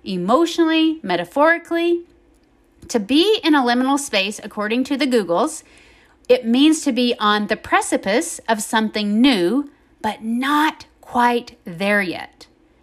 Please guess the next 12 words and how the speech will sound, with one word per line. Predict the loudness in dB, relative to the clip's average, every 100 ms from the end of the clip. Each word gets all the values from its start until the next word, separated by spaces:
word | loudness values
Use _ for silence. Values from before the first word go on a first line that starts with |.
| _ -6
The |
word | 2 2 2
liminal | 2 2 2 0 -2 -4
comes | -4 -4 -6
from | -6 -6
the | 0
Latin | 0 0 0
word | 0 0 -2 -2
limen, | 2 2 2 0 0 -2 -8 _ _
which | 0 0 0
means | -6 -4 -2 -4 -6 -12 _ _
threshold. | _ -8 0 0 0 -8 -8 -10 -16